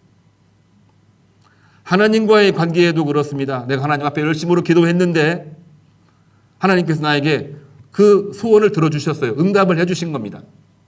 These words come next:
응답을 하는 순간 내 기도가 멈춰졌습니다. 멈춘 사람이 적지 않지요?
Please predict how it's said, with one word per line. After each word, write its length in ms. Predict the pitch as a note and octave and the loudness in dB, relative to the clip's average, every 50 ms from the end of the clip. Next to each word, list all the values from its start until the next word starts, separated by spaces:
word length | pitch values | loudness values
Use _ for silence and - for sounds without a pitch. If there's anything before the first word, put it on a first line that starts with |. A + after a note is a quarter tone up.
| _ _ _ _ _ _ _ _ _ _ _ _ _ - | _ _ _ _ _ _ _ _ _ _ _ _ _ 0
응답을 500 | D#3+ F#3+ G3+ G3+ G#3 G3+ G3+ G3+ F#3+ F3 | 0 2 4 4 4 6 6 4 4 4
하는 200 | G3+ G3+ G3+ G3 | 2 0 0 0
순간 640 | F#3+ - G3+ F#3+ F3 F#3+ E3 B2 F#2+ - - - - - - - _ _ _ _ _ _ _ _ _ - | -2 -2 -2 0 0 0 0 0 -4 -8 -14 -20 -20 -20 -20 -20 _ _ _ _ _ _ _ _ _ -4
내 180 | C3+ D3 D#3+ | 0 0 0
기도가 600 | D#3+ D#3 E3 C3+ D3 C3+ C3+ C3 B2 A#2 - - - F#2+ | 0 0 -2 -4 -2 -2 -2 -2 -2 -4 -8 -12 -12 -8
멈춰졌습니다. 920 | G2+ A2 A#2 B2+ A#2 - B2 A2+ B2 A#2+ B2 B2+ C3 A#2+ G#2+ G#2+ F#2+ D#2+ F#2+ - _ _ _ _ _ _ _ _ _ _ _ _ _ _ _ - | -6 -6 -6 -6 -8 -10 -8 -6 -6 -8 -8 -10 -12 -12 -12 -14 -18 -20 -20 -20 _ _ _ _ _ _ _ _ _ _ _ _ _ _ _ -4
멈춘 340 | B2 C3+ D3 C3+ - D#3 D#3 | -4 -2 -2 -2 -4 -4 -2
사람이 340 | D#3 D3+ D3 D3 C#3+ C#3+ C#3 | -2 -2 -2 -2 -4 -4 -2
적지 280 | - D3 D3 D3+ F3 | -2 -2 -2 -2 -2
않지요? 560 | E3 D3+ D3+ D3 - E3+ F3 E3+ F3 F3 - | -2 -2 -2 -4 -2 -2 -2 -2 -4 -8 -12